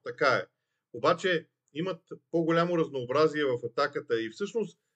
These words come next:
а, това ме навежда на една друга мисъл, която в някаква степен касае общо трансферния прозорец, касае общо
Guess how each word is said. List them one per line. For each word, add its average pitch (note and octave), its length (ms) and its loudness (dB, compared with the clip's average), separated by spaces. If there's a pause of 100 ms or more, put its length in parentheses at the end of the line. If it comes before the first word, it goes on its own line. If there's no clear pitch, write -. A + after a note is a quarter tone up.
(160)
а, C3+ 200 -2
това G#3+ 160 -4
ме A3+ 60 2
навежда G3+ 340 2
на F#3 80 0
една F3+ 180 0
друга F3+ 260 -4
мисъл, F3 300 -4
която F3+ 240 -6
в - 80 -16
някаква F3 300 -4
степен E3+ 360 -6
касае E3 340 2
общо E3 360 2
трансферния D3+ 600 -2
прозорец, B2+ 440 -2
касае F3 380 0
общо F3 460 -2